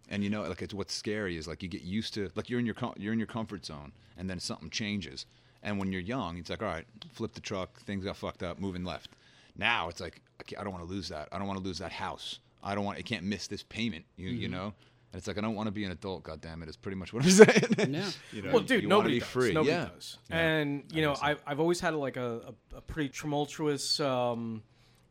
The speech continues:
Speaker 3: and strained relationship with my father, and not to get all, like, Sigmund Freud and shit,
Speaker 1: Uh-uh.
Speaker 3: but I never really, you know,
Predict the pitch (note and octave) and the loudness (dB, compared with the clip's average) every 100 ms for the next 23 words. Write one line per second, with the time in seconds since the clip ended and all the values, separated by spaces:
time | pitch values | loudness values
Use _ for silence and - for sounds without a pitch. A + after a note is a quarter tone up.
0 | _ - D3 C3+ A#2+ - - D#3+ D3+ C3 | _ -8 -4 -2 -2 -4 2 4 4 2
1 | C#3 D3 D#3 C#3+ C#3 B2+ A2+ - C#3 G#3 | 2 0 -4 -6 -6 -10 -10 -2 2 2
2 | B2+ A2 A2+ A#2 A#2+ B2+ C3 C3+ B2+ A#2+ | 0 -6 -10 -12 -8 -6 -4 -2 0 2
3 | A#2 G#2 G2 - - C3+ A#2+ - C#3 D3 | 0 -4 -10 -8 -4 -2 -4 0 2 2
4 | C#3 - A#2 G#2+ - - F#2 E2 D#2 C#3+ | 0 -6 -8 -8 -16 -18 -16 -8 2 2
5 | C3+ C3+ C#3 E3+ G#3+ G#3+ F#3+ E3 - - | 2 -2 -2 0 2 2 2 0 -4 -14
6 | _ _ E3 D3+ C3 D3 | _ _ -2 0 0 -2